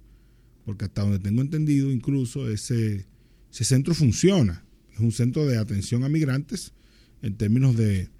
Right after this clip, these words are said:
asistencia legal, asistencia humanitaria, pero no,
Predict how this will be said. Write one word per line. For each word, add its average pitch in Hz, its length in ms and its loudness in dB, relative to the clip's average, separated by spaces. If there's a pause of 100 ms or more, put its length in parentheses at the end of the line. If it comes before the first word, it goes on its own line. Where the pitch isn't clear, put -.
(380)
asistencia 107 560 0
legal, 104 760 -2
asistencia 98 500 -4
humanitaria, 110 840 0
pero 160 320 -2 (880)
no, 131 400 2